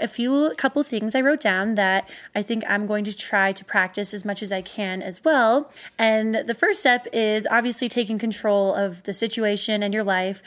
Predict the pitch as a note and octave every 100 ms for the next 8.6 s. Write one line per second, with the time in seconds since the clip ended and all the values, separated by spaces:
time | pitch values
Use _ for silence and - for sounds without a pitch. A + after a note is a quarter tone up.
0 | - - G#3+ G#3+ G3+ A3 G#3+ G#3 - G#3+
1 | G#3 G#3+ G#3 - D#4 D4 D4 D4 C#4+ -
2 | - - B3+ C4+ B3+ A#3+ A#3+ A#3+ A#3+ A#3
3 | A3+ G#3 A3 G#3 - G#3+ G#3 G#3+ G3 F#3
4 | G3 F#3 A3+ A3+ A#3+ A#3 A#3+ - - -
5 | - - - - G#3 G3+ A3+ G#3 G3+ G3+
6 | F3+ G3 F#3 F3+ - - G#3 F#3 G#3 G3+
7 | G3 G3 G3+ G3 G3 G3 F#3+ F#3+ F#3 F#3+
8 | F#3 G3+ F#3 G3 B3 C#4